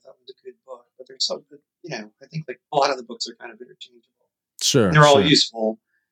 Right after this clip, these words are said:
Speaker 1: Um, but, you know, I mean, I spent, I s-, a lot of it was just, I think, like, I, I, I've spent my life just watching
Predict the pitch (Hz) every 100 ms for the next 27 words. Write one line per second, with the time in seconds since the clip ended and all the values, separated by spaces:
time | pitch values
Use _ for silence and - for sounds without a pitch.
0 | _ _ _ _ - 160 143 - 131 127
1 | 123 120 _ _ _ 143 127 - - -
2 | _ _ _ _ _ _ _ _ _ _
3 | _ - 196 190 185 170 165 - 156 -
4 | - _ - - _ _ _ _ _ _
5 | - 156 - - _ _ _ _ _ _
6 | _ _ _ _ _ 240 220 135 139 127
7 | 117 123 - 123 131 127 127 113 117 -
8 | 135 _ - 117 117 _ - - 160 143
9 | 123 131 131 - - - 107 117 -